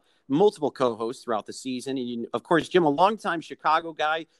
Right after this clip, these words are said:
was on the Score for a long time. So, of course, he, he certainly knows the Chicago landscape when it comes to, uh, Chicago baseball, uh, here in the area. So, Jim, let me ask you this. You talked about the rotation. Of course, another big question mark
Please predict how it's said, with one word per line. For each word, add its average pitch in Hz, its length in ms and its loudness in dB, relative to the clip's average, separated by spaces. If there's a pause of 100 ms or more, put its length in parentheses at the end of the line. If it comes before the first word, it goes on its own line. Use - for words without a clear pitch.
(140)
was 120 160 -8
on 131 140 -4
the 120 60 -12
Score 185 500 0
for 185 140 -6
a 175 40 -2
long 165 300 -4
time. 170 420 -6
So, 113 220 -8
of 101 120 -14
course, 139 360 -8
he, 127 280 -12
he 135 100 -8
certainly 143 340 0
knows 131 180 0
the 117 100 -8
Chicago 113 440 0
landscape 107 560 -4 (280)
when 127 140 4
it 123 100 0
comes 117 260 -2
to, 107 280 -4
uh, 104 160 0
Chicago 101 460 -2
baseball, 92 640 -4 (280)
uh, 98 380 -2
here 107 320 -4
in 98 180 -8
the 73 180 -10
area. 104 380 -2
So, - 160 0
Jim, 190 260 2
let 180 120 4
me 190 140 0
ask 175 200 -4
you 151 60 -2
this. 127 200 0
You 120 60 -8
talked 156 260 2
about 147 220 2
the 143 60 -12
rotation. 156 760 -6 (320)
Of - 140 -10
course, 160 260 0
another 156 400 4
big 160 180 -6
question 147 440 -6
mark 135 280 -2